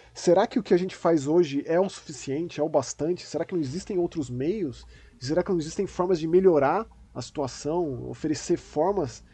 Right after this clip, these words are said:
Inclusive, tem, tem os métodos, né? Porra, são seis horas, tem muito mais tempo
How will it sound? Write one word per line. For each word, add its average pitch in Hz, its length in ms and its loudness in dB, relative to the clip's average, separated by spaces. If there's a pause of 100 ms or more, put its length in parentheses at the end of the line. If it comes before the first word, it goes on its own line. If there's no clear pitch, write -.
(160)
Inclusive, 175 440 0 (320)
tem, 233 200 0
tem 233 280 -4
os 240 160 -4
métodos, 180 560 0
né? 151 220 -4
Porra, 127 260 -2 (680)
são 170 220 -6
seis 214 420 2
horas, 135 220 2
tem 175 120 -8
muito 175 320 -4
mais 220 280 -2
tempo 170 440 -4